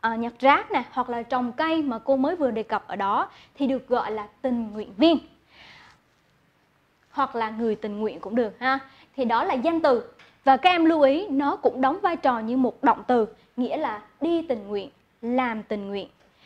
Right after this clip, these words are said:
Các em đọc cùng với cô nha. Âm nhấn, à, cô lưu ý luôn, đối với những từ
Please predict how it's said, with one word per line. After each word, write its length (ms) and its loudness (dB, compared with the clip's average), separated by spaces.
Các 80 2
em 140 2
đọc 200 -8
cùng 160 -10
với 100 -8
cô 220 -4
nha. 220 -2
Âm 200 0
nhấn, 220 0
à, 240 -4
cô 100 6
lưu 180 4
ý 160 6
luôn, 240 6
đối 280 4
với 100 2
những 240 0
từ 360 4